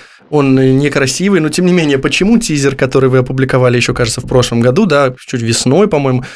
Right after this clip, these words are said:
почему он все-таки похож на лесбийское софт-порно? Я ничего не имею против лесбийского софт-порно, но когда я посмотрел, думаю, «Так, кажется, это вообще история немножко другая, чем то, что я прочитал в книжке».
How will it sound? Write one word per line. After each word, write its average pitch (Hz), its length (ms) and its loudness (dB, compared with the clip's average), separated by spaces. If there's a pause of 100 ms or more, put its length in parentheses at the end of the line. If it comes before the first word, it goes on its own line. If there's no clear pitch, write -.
(140)
почему 160 360 2
он 240 60 4
все-таки 160 440 -2
похож 143 440 -2
на 139 160 2
лесбийское 139 580 0
софт-порно? 123 720 0 (560)
Я 127 200 0
ничего 160 380 2
не 117 120 2
имею 117 220 0
против 117 360 -2
лесбийского 117 540 -2
софт-порно, 190 580 0
но 147 120 0
когда 151 220 0
я 147 60 0
посмотрел, 165 320 0
думаю, 147 300 -2
«Так, 123 200 -2
кажется, 247 400 0
это - 80 -4
вообще 196 280 0
история 185 280 0
немножко 170 300 -2
другая, 156 340 2
чем 160 180 -4
то, 160 100 -2
что - 140 -2
я 147 80 2
прочитал 143 380 -2
в 131 80 -2
книжке». 131 480 -2